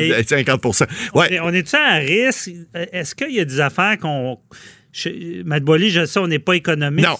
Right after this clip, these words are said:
Speaker 1: là, on veut pas se substituer à ça, mais il y a,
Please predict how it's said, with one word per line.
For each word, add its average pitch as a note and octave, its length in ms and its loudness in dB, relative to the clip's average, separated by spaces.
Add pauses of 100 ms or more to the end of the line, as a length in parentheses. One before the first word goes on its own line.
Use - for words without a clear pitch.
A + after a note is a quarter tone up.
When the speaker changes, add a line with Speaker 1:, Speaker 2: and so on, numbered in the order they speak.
Speaker 1:
là, D#3+ 120 -2
on C3+ 120 -2
veut C3 160 0
pas F#3+ 220 2
se C#3+ 160 -2
substituer - 480 -6
à C3 160 0
ça, F3 220 -2 (360)
mais C3 240 0
il F3 220 -8
y D3+ 100 -2
a, C#3+ 40 -4